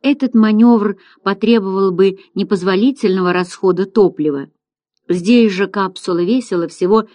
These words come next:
килограммов десять, и Боуман мог несколько минут лететь, как бы планируя. Так он избежал опасной растраты запасливого топлива,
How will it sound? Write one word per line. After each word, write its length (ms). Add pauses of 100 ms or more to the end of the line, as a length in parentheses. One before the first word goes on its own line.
(160)
килограммов 680
десять, 600 (380)
и 100
Боуман 680
мог 340 (400)
несколько 600
минут 380
лететь, 480
как 220
бы 360 (120)
планируя. 800 (640)
Так 240
он 140
избежал 480
опасной 540
растраты 600
запасливого 640
топлива, 580